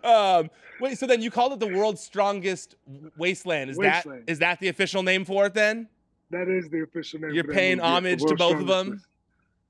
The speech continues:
Speaker 2: wasteland. Yes, absolutely. Mark Henry is one person who, when I was released, was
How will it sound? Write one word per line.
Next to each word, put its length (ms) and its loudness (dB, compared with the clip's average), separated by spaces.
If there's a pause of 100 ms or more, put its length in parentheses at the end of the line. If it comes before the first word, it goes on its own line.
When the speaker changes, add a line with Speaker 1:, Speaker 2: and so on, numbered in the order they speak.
(160)
Speaker 2:
wasteland. 240 0
Yes, 300 -16 (420)
absolutely. 580 0
Mark 320 -2
Henry 340 0
is 160 -6 (400)
one 200 -4
person 340 -2
who, 320 -4 (220)
when 140 -10
I 100 -4
was 200 -8
released, 440 -4 (380)
was 280 -12